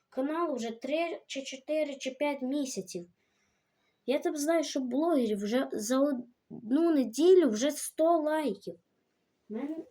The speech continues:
ой, підписників, підписників. У мене тільки, е, тридцять підписників. Ну, за п'ять чи ч-, чотири місяці. Я ж для вас стараюсь. Ну, я, ну, це не угроза, не угроза.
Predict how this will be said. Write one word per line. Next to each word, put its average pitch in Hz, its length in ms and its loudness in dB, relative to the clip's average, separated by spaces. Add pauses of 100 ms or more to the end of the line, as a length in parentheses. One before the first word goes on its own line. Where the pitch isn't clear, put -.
(120)
ой, 190 220 0
підписників, 190 920 -12
підписників. 202 800 -20 (800)
У 202 60 -4
мене 294 440 0
тільки, 302 420 -6 (360)
е, 226 260 -6 (180)
тридцять 247 580 -6 (540)
підписників. 190 880 -6 (840)
Ну, - 200 -10 (180)
за 220 400 0 (180)
п'ять 254 400 2
чи - 180 -2
ч-, - 600 -8
чотири 214 480 -2
місяці. 208 500 0
Я 220 200 4
ж 285 100 -6
для 285 140 0
вас 285 220 -4
стараюсь. 240 880 -6
Ну, 185 180 -4
я, 196 180 -2 (280)
ну, 190 140 -2
це 190 200 -4
не 202 120 -2
угроза, 196 520 -4
не 170 120 -12
угроза. 175 520 -14